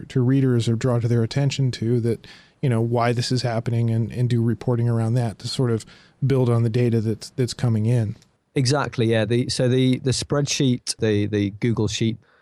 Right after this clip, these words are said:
Speaker 2: that those dashboards actually run off, um, includes sections where any, any reporter or desk editor can actually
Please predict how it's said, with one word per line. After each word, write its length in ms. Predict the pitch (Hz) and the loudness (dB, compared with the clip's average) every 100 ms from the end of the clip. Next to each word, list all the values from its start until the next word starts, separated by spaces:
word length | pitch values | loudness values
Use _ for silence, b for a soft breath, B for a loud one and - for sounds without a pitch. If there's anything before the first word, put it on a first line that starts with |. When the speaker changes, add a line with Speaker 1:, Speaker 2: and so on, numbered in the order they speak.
| b | b
Speaker 2:
that 180 | - - | -6 -2
those 220 | 117 113 | 0 0
dashboards 500 | 95 117 98 120 110 | 0 -2 -2 -2 -2
actually 300 | 110 92 113 | -2 -4 -2
run 240 | 107 117 113 | 0 0 0
off, 260 | 104 - - | -4 -12 -6
um, 320 | 120 110 110 | -2 -2 -2
includes 600 | 117 117 - 123 120 110 | -2 -4 0 0 0 0
sections 680 | - - 110 - 117 107 98 | -4 -4 -4 -4 -4 -2 0
where 480 | 107 101 101 101 101 127 | 0 0 0 -2 -2 -2
any, 600 | 123 120 117 110 98 92 | 0 2 2 2 0 0
any 200 | 110 107 | 0 0
reporter 600 | 104 95 117 110 101 107 | 0 0 0 0 0 0
or 100 | 101 | 0
desk 280 | 98 104 - | 0 -2 -2
editor 260 | 92 87 95 | -2 -2 -2
can 140 | 104 | -2
actually 440 | 98 - 98 98 | -4 -2 -2 -2